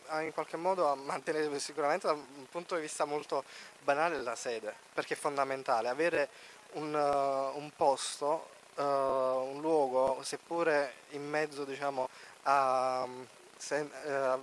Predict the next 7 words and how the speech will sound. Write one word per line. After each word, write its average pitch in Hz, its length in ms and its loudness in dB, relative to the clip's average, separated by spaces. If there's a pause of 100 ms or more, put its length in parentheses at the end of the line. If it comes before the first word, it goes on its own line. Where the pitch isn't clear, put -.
(100)
diverse 156 380 0
traiettorie 131 840 -2
culturali, 120 880 2 (320)
geografiche 120 1040 0 (320)
e 135 720 0
di 135 120 -8
movimenti 139 760 -2